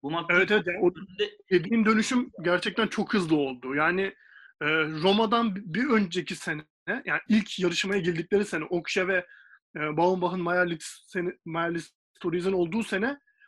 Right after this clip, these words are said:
Speaker 2: yani yarışmaya girmişti Netflix ve yani bu çok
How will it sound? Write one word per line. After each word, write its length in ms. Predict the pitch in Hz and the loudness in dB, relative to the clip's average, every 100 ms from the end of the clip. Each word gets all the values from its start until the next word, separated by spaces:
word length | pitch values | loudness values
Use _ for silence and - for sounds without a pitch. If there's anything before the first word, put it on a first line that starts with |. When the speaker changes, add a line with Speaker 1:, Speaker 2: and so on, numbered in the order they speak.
| _ - | _ -8
Speaker 2:
yani 160 | 147 165 | 2 2
yarışmaya 260 | 170 214 | 4 2
girmişti 460 | 185 185 220 247 240 | 0 2 2 2 0
Netflix 480 | 214 - 269 262 214 | 0 0 0 0 0
ve 80 | |
yani 240 | 226 226 269 | 2 2 0
bu 160 | 185 196 | -4 -2
çok 200 | 254 | -2